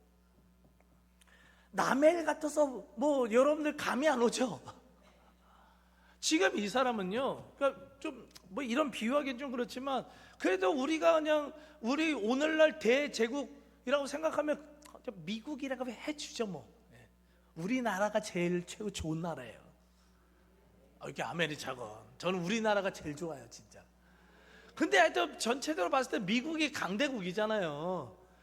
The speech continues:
여러분, 미국에서요, 그 미국 시민권 하나 갖고 있는 게요, 으, 되게 자랑거리인지,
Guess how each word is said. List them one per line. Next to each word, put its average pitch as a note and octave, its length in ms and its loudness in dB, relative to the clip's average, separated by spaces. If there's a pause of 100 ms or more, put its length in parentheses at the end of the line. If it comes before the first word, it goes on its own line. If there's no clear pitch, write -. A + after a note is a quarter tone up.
(340)
여러분, D#4 300 2
미국에서요, B3 840 -2
그 E3 280 -6
미국 A3 360 -4
시민권 F#4+ 720 0
하나 C#4+ 200 2
갖고 B3 340 -2
있는 B3 220 -4
게요, B3+ 260 -2 (800)
으, F4+ 260 10
되게 D4+ 280 6
자랑거리인지, F#3+ 880 -2